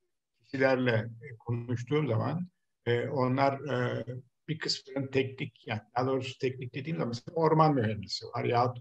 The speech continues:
e, tekniker var. Yani inşaat mühendisi ve, e, mimar, e, olmayan,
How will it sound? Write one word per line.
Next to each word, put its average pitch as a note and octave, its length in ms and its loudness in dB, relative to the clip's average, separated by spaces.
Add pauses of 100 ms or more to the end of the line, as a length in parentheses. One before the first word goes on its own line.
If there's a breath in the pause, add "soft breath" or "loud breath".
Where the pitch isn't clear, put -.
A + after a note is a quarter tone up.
(340 soft breath)
e, A#2 420 4
tekniker C3+ 600 4
var. G#2+ 280 2
Yani A#2+ 100 2
inşaat B2+ 500 2
mühendisi C3+ 560 0
ve, C3 280 2 (340)
e, D3+ 100 -10
mimar, C3 720 4 (240)
e, A2 380 2 (380)
olmayan, C#3+ 600 4